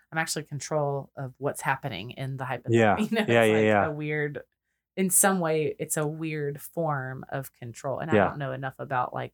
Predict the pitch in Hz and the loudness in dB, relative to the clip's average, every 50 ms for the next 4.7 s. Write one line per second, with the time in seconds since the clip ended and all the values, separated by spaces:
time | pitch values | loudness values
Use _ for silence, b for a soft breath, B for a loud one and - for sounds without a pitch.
0 | _ - 135 131 120 120 139 - _ _ _ _ _ _ _ _ _ _ _ _ | _ -10 -8 -8 -6 -8 -10 -12 _ _ _ _ _ _ _ _ _ _ _ _
1 | _ _ _ _ _ _ _ _ 156 156 156 151 - - 156 143 139 139 135 135 | _ _ _ _ _ _ _ _ -4 -2 -2 -2 -2 -2 -2 -2 -2 -2 -4 -6
2 | 135 135 131 - 135 135 143 147 151 156 165 160 165 156 151 156 - - 147 131 | -8 -8 -6 -4 -4 -4 -4 -4 -4 -4 -4 -4 -6 -4 -4 -6 -6 -6 -6 -8
3 | - - _ - 175 156 147 - - 156 143 135 131 - - 135 131 131 - - | -8 -10 _ -4 -4 -4 -2 -4 -6 -6 -6 -6 -4 -4 -4 -4 -4 -6 -10 -8
4 | 135 131 127 131 127 135 139 - - 131 131 131 - - | -8 -6 -4 -4 -4 -4 -6 -6 -6 -8 -8 -10 -10 -16